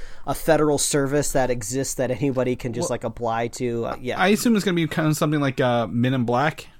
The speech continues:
Speaker 2: um, but for, for time stuff. And maybe Owen Wilson is a agent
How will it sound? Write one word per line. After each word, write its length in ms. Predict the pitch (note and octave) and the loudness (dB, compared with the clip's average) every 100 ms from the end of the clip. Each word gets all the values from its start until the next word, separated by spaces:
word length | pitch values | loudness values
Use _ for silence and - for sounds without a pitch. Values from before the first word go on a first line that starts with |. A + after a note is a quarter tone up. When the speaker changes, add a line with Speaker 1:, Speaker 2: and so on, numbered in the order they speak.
| - - | -20 -10
Speaker 2:
um, 240 | C#3 B2 A#2 | -6 -2 -2
but 140 | B2+ | -4
for, 200 | - A#2+ | -2 -4
for 380 | - A#2+ A2 G#2+ | -2 -2 -2 -4
time 260 | - C#3 C#3 | -2 -2 0
stuff. 180 | D#3 C3 | 0 2
And 100 | C#3 | 4
maybe 220 | D#3 E3+ | 4 4
Owen 260 | D#3 E3 | 2 4
Wilson 320 | D3 C#3 D3+ C3+ | 2 2 0 -2
is 140 | B2+ | 0
a 200 | B2+ A#2 - - - - - - - | 2 0 -4 -16 -20 -20 -20 -20 0
agent 540 | C#3+ D#3 C#3+ A#2 - | 4 6 6 2 -2